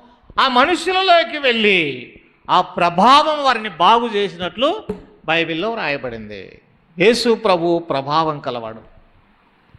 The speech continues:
ఎందుకంటే పాపం అన్నది యేసు ప్రభులో లేదు కాబట్టి ప్రభావం గలవాడు, పరిశుద్ధుడు కాబట్టి ప్రభావం గలవాడు, పవిత్రుడు కాబట్టి ప్రభావం గలవాడు.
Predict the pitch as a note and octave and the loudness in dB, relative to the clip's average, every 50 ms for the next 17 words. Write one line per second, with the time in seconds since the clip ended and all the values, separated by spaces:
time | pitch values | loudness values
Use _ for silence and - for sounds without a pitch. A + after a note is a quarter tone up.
0 | _ _ _ - - - _ - F3+ A#3 C4+ D#4+ F4 - D#4+ D#4 D4 C#4+ D#4+ B3 | _ _ _ -20 -20 -20 _ 0 2 2 4 4 2 2 2 0 2 2 2 2
1 | A3 A#3 - - - - - - - _ _ _ _ _ _ _ G3+ G3 A#3+ D4 | 2 0 -2 -4 -12 -20 -20 -20 -20 _ _ _ _ _ _ _ 4 4 4 4
2 | D4+ E4+ D#4+ D#4+ D#4+ D#4+ D#4+ D#4+ D#4+ D#4+ D4 C#4 C#4+ D4 C#4+ D#4 D#4+ D#4+ D4+ D4 | 4 2 2 2 2 2 2 0 -2 0 0 2 0 0 -2 -6 -6 -4 -4 -2
3 | D4 D4+ D4 D4 C#4 B3+ A#3 B3 B3+ D4 C#4 C4+ B3+ C4 C#4 C#4+ C#4+ F#4 E4+ - | 0 2 0 0 2 4 2 2 2 2 0 -2 0 0 0 -2 -2 -4 -4 -2
4 | - D4 C#4+ C#4+ D4 D#4+ E4+ E4+ E4 D#4+ D#4+ D#4+ D#4+ D4+ D4+ D4 C#4+ B3 F#3+ D#3 | 0 0 2 4 4 4 4 4 4 2 2 0 0 0 0 0 0 -2 -6 -10
5 | - - - - _ _ _ _ - - _ _ _ - - A3 B3 D4 D4 - | -14 -20 -20 -20 _ _ _ _ -20 -20 _ _ _ -2 0 2 2 2 0 0
6 | F4 F#4 F4 E4+ E4 D#4+ D4+ D4+ C#4+ C#4+ C#4 C#4+ - - F4 F4 - D#4 D4 C#4+ | -2 -2 0 0 0 0 2 2 2 2 2 0 0 -2 -6 -4 0 0 2 4
7 | D4+ D#4+ E4+ E4+ E4 D#4+ D#4 D#4 D#4 D4+ D4 C#4+ C#4 C4+ B3 G3 D#3 B2+ - - | 4 4 6 4 2 2 0 0 -2 0 2 2 2 2 2 -2 -4 -6 -12 -18
8 | - _ _ _ _ _ _ _ _ _ _ _ _ _ _ _ _ _ _ _ | -20 _ _ _ _ _ _ _ _ _ _ _ _ _ _ _ _ _ _ _
9 | - A#3+ C#4 D4+ F4+ F4 - F#4 F#4 F#4 F4+ E4+ D#4 D#4 D4+ D4 D4 C#4+ - F#4 | -2 0 2 2 2 0 2 2 2 2 2 2 2 2 2 2 2 0 -2 -4
10 | F#4 F4+ - E4 E4 D#4+ E4 E4 E4+ E4 E4 D#4+ D4+ D4+ D4 C#4 C4+ C4 B3 A3 | -6 -4 0 0 2 4 6 6 6 6 4 2 2 0 0 2 2 2 2 0
11 | F#3 D3 B2+ | -2 -4 -6